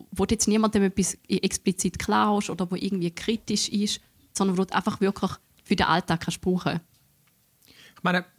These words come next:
Speaker 2: der Job bedrohen wird sicher. Also es ist
Speaker 1: Ja,
Speaker 2: einfach,
Speaker 1: ja, auf jeden Fall.
Speaker 2: gerade, eben, und ich vermutlich nicht nur in der Kreativbranche, ähm, in der Gamebranche hat es ja eh überall, haben schon gesagt, man könnte es dort und dort einsetzen. Und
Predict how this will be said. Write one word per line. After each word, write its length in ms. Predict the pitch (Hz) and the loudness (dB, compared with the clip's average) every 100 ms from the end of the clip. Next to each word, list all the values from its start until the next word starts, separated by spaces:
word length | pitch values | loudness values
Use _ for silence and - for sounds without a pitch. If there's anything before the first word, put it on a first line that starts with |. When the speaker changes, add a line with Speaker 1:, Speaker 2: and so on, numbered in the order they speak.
| _ | _
Speaker 2:
der 120 | - - - | -12 -10 2
Job 380 | 175 190 - | 4 4 2
bedrohen 420 | - 160 165 175 147 | 0 2 4 6 6
wird 280 | 156 151 | 4 2
sicher. 800 | - - 156 - 170 165 - - 196 | -4 -6 -6 -2 0 -2 -2 -6 -4
Also 40 | |
es 60 | 143 | 2
ist 40 | - | 4
Speaker 1:
Ja, 100 | 190 | 6
Speaker 2:
einfach, 120 | 180 | 4
Speaker 1:
ja, 100 | 175 | 2
auf 200 | 165 160 | 0 -4
jeden 180 | 170 180 | -6 -4
Fall. 200 | 170 165 | -6 0
Speaker 2:
gerade, 300 | 185 - 208 123 - | 0 0 -14 -8 -2
eben, 220 | 165 156 | 2 4
und 80 | 139 | 2
ich 60 | 139 | 0
vermutlich 320 | 165 160 - | 0 0 0
nicht 180 | 151 170 | 2 2
nur 160 | 175 170 | 2 2
in 80 | 156 | 2
der 80 | |
Kreativbranche, 1120 | 151 - 151 143 151 147 143 135 139 - 135 123 - - - - | -2 2 2 2 -4 -4 0 2 0 2 0 0 -8 -20 -20 -4
ähm, 680 | 131 127 123 123 123 123 - - - - - - 156 151 254 | 0 2 2 2 2 0 -4 -18 -20 -18 -10 -4 -2 -2 -2
in 100 | 156 | -2
der 80 | 139 | 0
Gamebranche 520 | 139 139 131 127 123 | 2 2 2 2 2
hat 160 | 120 123 | 0 0
es 60 | |
ja 60 | 123 | 0
eh 160 | 127 127 | 2 2
überall, 380 | 120 120 117 113 | 2 2 2 0
haben 80 | 110 | -2
schon 140 | - | -6
gesagt, 380 | - 117 113 - | -4 -2 -2 -4
man 140 | 107 | -6
könnte 120 | 104 113 | -4 -4
es 60 | - | -2
dort 220 | 120 - | -4 -4
und 120 | 110 | -2
dort 200 | 139 139 | -2 0
einsetzen. 440 | 120 135 131 - | -2 0 0 0
Und 160 | 123 120 | 0 -2